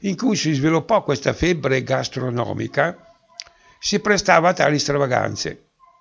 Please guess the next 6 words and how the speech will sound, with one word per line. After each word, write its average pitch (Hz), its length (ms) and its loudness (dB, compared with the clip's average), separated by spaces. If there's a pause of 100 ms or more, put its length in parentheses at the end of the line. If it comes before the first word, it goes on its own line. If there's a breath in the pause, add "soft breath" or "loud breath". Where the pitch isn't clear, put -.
(260)
Tutto, 151 540 0
infatti, 170 840 -2 (300 soft breath)
si 196 200 -4
svolgeva 156 600 2
a 135 80 2
Baghdad, 120 680 0